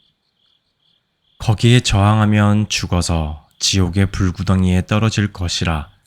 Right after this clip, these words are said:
믿었기 때문이다. 교황은 예수의 법통을 이은 신적인 존재였다. 그가 옳다면 옳고 틀리다면 틀린 것이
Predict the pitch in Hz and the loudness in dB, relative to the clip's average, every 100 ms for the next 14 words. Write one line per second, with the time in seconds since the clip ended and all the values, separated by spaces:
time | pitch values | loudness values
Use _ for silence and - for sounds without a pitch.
0 | - - 92 90 85 95 - 107 104 87 | -20 -12 -6 -4 -4 -8 -4 -4 -2 -4
1 | 78 78 - _ _ _ _ _ _ _ | -6 -8 -10 _ _ _ _ _ _ _
2 | _ _ _ _ _ _ _ _ _ _ | _ _ _ _ _ _ _ _ _ _
3 | _ _ _ _ - 117 117 120 123 95 | _ _ _ _ 0 2 2 2 0 0
4 | 90 - 113 101 113 - - 117 113 107 | -2 -2 -4 -2 -6 -6 -6 -4 -2 -2
5 | 107 110 110 - 139 139 110 92 87 78 | -2 -2 -2 -2 -2 -2 -4 -4 -4 -6
6 | 71 _ _ - 87 85 82 - 85 80 | -10 _ _ -8 -4 -2 -4 -6 -8 -8
7 | - _ _ _ _ _ _ _ _ _ | -10 _ _ _ _ _ _ _ _ _
8 | _ _ _ _ _ 101 107 92 87 - | _ _ _ _ _ -2 0 0 -2 -2
9 | 98 98 98 90 87 - 92 98 95 _ | 0 2 2 0 -2 -2 -2 -2 -4 _
10 | _ _ _ - 110 107 104 107 110 - | _ _ _ -2 0 0 0 -2 -2 -2
11 | 139 135 101 82 87 78 80 | 0 0 -2 -4 -4 -6 -8